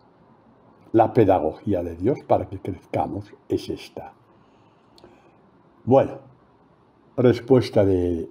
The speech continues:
Dios a, a David. "Si te vuelves, porque yo te haga volver". Qué bonito, ¿no? Si te vuelves, vuelves es la palabra conversión.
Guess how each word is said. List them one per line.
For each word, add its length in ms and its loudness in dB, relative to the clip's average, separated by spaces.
Dios 320 2
a, 260 -10
a 140 4
David. 340 -2
"Si 180 -8
te 140 4
vuelves, 560 0
porque 360 0
yo 180 4
te 160 -2
haga 220 2
volver". 560 -8
Qué 100 -4
bonito, 480 -14
¿no? 200 -20
Si 180 -8
te 140 2
vuelves, 680 0
vuelves 420 0
es 60 -6
la 140 2
palabra 440 -2
conversión. 680 -6